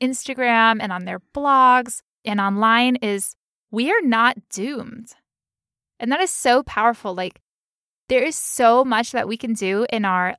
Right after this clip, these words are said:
lifestyle, in our dietary choices, in our relationships. And I'm talking about, like, on a mind, body, spirit level to feel the best that we can feel, even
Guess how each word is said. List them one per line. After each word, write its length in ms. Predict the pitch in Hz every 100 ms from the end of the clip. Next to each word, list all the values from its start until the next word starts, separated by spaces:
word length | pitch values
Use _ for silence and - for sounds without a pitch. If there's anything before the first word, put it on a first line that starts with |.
| -
lifestyle, 960 | 202 196 185 - - 262 262 262 262 262
in 140 | 202
our 120 | 180 170 -
dietary 540 | 208 208 226 262 262
choices, 720 | - 254 247 - 254 247 247 -
in 80 | 202
our 140 | 180
relationships. 1120 | 185 185 220 269 285 269 277 254 247 240 - - _ _ _ _
And 140 | 233
I'm 100 | 247
talking 280 | 277 381 440 466
about, 260 | 349 277 -
like, 160 | 226 -
on 100 | 220
a 60 | 214
mind, 600 | 208 202 185 190 202 202
body, 280 | 190 185
spirit 420 | 196 - 185 180 -
level 400 | - 170 - 233 _
to 100 | 262
feel 260 | 240 269 294
the 160 | 349 -
best 300 | 254 311 -
that 140 | 381
we 100 | 330
can 220 | 349 370 339
feel, 500 | - 220 208 208 262 _ _ _ _ _ _ _
even 400 | 302 330 370